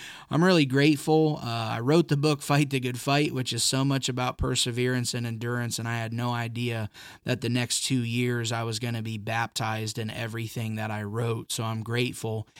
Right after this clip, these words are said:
even though it's been so hard and suffering has a, a purifying effect to it. I, I'm grateful that the Lord, uh, allowed and afforded me to suffer for His glory, to be refined by it. Um, you know, our attitudes oftentimes about suffering,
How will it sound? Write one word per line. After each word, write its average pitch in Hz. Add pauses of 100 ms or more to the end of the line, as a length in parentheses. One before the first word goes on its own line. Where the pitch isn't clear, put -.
(140)
even 123
though 117
it's 110
been 110
so 123
hard 120
and 110
suffering 120
has 117
a, 107 (300)
a 117
purifying 120
effect 120
to 117
it. 110
I, 110
I'm 117
grateful 123
that 113
the 110
Lord, 117 (340)
uh, 104
allowed 127
and 117
afforded 131
me 127
to 117
suffer 123
for 120
His 110
glory, 123 (260)
to 123
be 120
refined 123
by 123
it. 127
Um, 110 (140)
you 123
know, 117
our 127
attitudes 123
oftentimes 117
about 113
suffering, 117